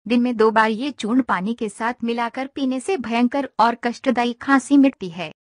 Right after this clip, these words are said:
पान का पत्ता और थोड़ी अजवाइन पानी में चुटकी भर काला नमक व शहद मिलाकर लेना भी खांसी में लाभदायक होता है।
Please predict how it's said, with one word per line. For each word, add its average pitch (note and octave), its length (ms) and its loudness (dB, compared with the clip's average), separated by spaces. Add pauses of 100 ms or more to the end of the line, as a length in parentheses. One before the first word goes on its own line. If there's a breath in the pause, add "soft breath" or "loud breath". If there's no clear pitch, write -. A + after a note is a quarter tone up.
(200)
पान D4 280 2
का F3+ 140 0
पत्ता A#3+ 360 -4
और G#3 140 -2
थोड़ी G3+ 360 -8
अजवाइन G3+ 500 -2
पानी B3+ 340 6
में A#3+ 300 0
चुटकी B3 380 -6
भर C4+ 160 0
काला G#3 320 -2
नमक G3 320 -2 (280)
व D#4 120 4
शहद G3 420 -6
मिलाकर G3 440 0
लेना F3+ 300 -2
भी C4 200 -6
खांसी A3 400 -8
में F4+ 140 -6
लाभदायक B3+ 600 0
होता E3 280 -8
है। E3 280 -12